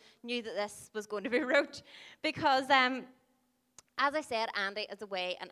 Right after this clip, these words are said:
England, and when Andy's away in England, that means I am at home alone. And, uh,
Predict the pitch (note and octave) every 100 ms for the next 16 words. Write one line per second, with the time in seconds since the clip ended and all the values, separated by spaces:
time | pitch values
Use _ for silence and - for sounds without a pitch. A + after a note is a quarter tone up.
0 | D#3+ E3+ F3 F3+ - F3+ F3+ F#3+ A#3 D#4+
1 | D#4 C#4+ C4 A#3+ G#3 G#3 G#3 F#3 F3 F#3
2 | F#3+ F#3 F3 E3 F#3 A3 A#3 - E3+ E3
3 | F3 _ _ _ G#3+ A3 G3+ D3 - _
4 | _ - - _ G#3 G#3 G3+ G3+ G#3 F#3+
5 | F#3+